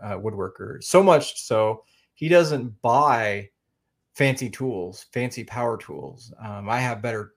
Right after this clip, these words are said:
power tools than he has at this point, um, because he wants to be, he wants to be approachable to beginners. So that's, that's where I recommend people start.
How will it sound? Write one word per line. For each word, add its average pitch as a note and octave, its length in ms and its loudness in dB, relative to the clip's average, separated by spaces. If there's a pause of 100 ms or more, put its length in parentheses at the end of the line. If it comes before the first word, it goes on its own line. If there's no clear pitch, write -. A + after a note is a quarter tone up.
power G#2 240 -6
tools G#2 340 -12
than G#2 100 -10
he A#2 180 -6
has - 360 -10
at - 100 -20
this - 160 -14
point, E2 340 -10 (400)
um, G2+ 540 -2
because C#3+ 720 4
he C3+ 160 -6
wants B2 300 -2
to A#2+ 80 -12
be, A#2 120 -4 (140)
he A#2 120 -4
wants A#2+ 220 -4
to A#2 60 -10
be G#2+ 60 -6
approachable G2+ 640 -10
to G2 320 -12
beginners. F2+ 560 -14 (500)
So B1 300 -10
that's, G#2+ 300 -4 (340)
that's - 180 -4
where A2 120 4
I A2 40 4
recommend G2+ 360 -4
people - 220 -20
start. - 260 -20